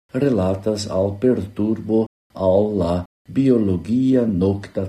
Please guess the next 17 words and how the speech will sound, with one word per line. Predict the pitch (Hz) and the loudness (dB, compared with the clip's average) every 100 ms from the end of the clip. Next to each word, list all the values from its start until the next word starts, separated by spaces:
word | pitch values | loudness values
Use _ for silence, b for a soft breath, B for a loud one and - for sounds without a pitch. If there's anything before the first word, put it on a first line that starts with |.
| - | -4
taga | 90 80 80 87 87 | 0 0 0 -2 -4
ciklo, | - - 117 - 87 73 - _ _ _ - | -4 -2 -2 -2 -4 -4 -6 _ _ _ 0
kiu | 131 123 127 143 | 4 6 4 2
de | - 101 95 | 2 2 4
jarmiloj | 101 127 123 98 98 101 110 123 127 _ - | 4 2 2 2 2 2 4 2 0 _ -4
estas | 107 110 104 117 113 - _ - | 2 2 0 -2 -2 -4 _ -8
registrita | 113 156 151 131 - - 101 104 104 104 95 | 0 0 2 0 -2 -4 -2 -2 -2 -2 -2
en | - 107 | -2 -2
la | 104 | 0
genetika | 90 120 120 104 - 85 - 78 | 0 2 2 2 -2 -4 -4 -6
strukturo. | 76 - 85 - - 82 71 65 62 - _ _ _ _ _ _ | -6 -6 -8 -8 -6 -6 -4 -6 -8 -10 _ _ _ _ _ _
Sed | - 92 78 | -4 -2 0
la | 80 | -2
problemo | 76 78 82 117 107 | -2 -4 0 0 2
estas | 95 95 - 78 - | 2 0 -4 -6 -6
pli | - 131 135 | -4 -2 -2
komplika. | - 78 - 76 71 - 69 62 | -2 -4 -4 -8 -8 -8 -8 -8